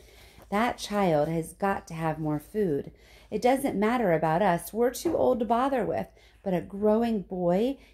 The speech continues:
he can't go on like this. He's beginning to look like a skeleton." All right, here's a picture of, I think these are the doors of the Wonka factory that Charlie was stopping by on his way to school.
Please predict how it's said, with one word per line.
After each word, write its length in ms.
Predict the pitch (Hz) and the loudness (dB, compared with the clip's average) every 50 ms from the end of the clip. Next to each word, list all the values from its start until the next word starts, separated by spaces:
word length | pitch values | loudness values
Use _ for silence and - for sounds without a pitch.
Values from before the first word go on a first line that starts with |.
| _ | _
he 260 | - - 320 370 381 - | -8 -4 -2 -2 -2 -4
can't 400 | - - 285 294 294 - 262 220 | -6 -2 0 0 0 0 0 0
go 200 | 254 247 254 - | 2 2 2 2
on 260 | - 247 269 285 262 | 2 0 2 2 2
like 260 | 185 151 156 151 - | 2 0 -2 -4 -6
this. 280 | - 104 - 196 - - | -6 -6 -6 -6 -6 -8
He's 200 | 226 240 214 226 | -8 -8 -8 -10
beginning 500 | 240 226 233 - 285 339 349 269 196 - | -12 -10 -6 -4 -2 0 2 0 0 -2
to 140 | - 185 | -4 -2
look 240 | 170 170 175 180 - | 0 0 0 0 0
like 160 | - - - | -6 -10 -8
a 80 | - 160 | -10 -12
skeleton." 920 | - - - - - - 247 247 214 156 - - - - - - - 175 - _ - - _ - - - _ - - - - - - - - - - - - - - - | -10 -12 -14 -12 -8 -4 -2 0 0 -2 -2 -6 -12 -16 -16 -16 -16 -18 -20 _ -20 -20 _ -20 -20 -20 _ -20 -20 -20 -20 -20 -20 -20 -20 -20 -20 -20 -20 -20 -12 -4
All 80 | 180 | -2
right, 160 | 165 - - | -2 -2 -2
here's 220 | - 202 208 208 - | 0 0 0 0 0
a 60 | 247 | -2
picture 400 | - 247 240 - - 220 208 202 | -2 -4 -4 -2 -2 0 0 0
of, 280 | - 190 196 180 185 - - | 2 0 0 0 -2 -4 -2
I 80 | - 190 | -2 -2
think 220 | 196 233 226 220 | 0 0 -2 -2
these 180 | 220 240 220 220 | -2 -2 0 2
are 80 | 220 | 2
the 160 | 196 196 180 170 | 4 4 2 2
doors 540 | 170 - 190 180 180 175 180 190 190 - | 2 0 2 4 6 6 4 4 2 0
of 140 | 220 190 180 214 - - | -4 -4 -4 -4 -8 -10
the 440 | - 175 170 - - 180 175 180 180 | -10 -10 -8 -8 -8 -8 -4 0 2
Wonka 320 | 165 160 156 160 - 190 180 | 2 2 2 0 -2 -4 -4
factory 540 | - 185 185 - - 208 214 226 269 269 - - - _ _ _ _ _ _ _ _ _ - _ _ _ - - - _ - - - - | -4 -4 -4 -4 -2 0 0 0 0 -2 -4 -10 -20 _ _ _ _ _ _ _ _ _ -20 _ _ _ -20 -20 -20 _ -20 -20 -14 -12
that 120 | 196 208 | -10 -8
Charlie 340 | - 175 180 180 170 180 170 | -2 0 2 2 4 4 2
was 140 | 160 170 - | 2 0 -2
stopping 400 | - - 165 160 - - 175 170 | -2 0 0 0 0 0 -2 0
by 140 | 165 160 156 | 2 2 4
on 160 | 151 151 147 | 4 4 2
his 140 | 147 156 160 | 0 0 -2
way 180 | 160 147 143 | -2 0 0
to 80 | 147 151 | -2 -4
school. 560 | - - - - 160 151 - - - 160 170 | -6 -10 -8 -8 -6 -4 -4 -6 -8 -10 -12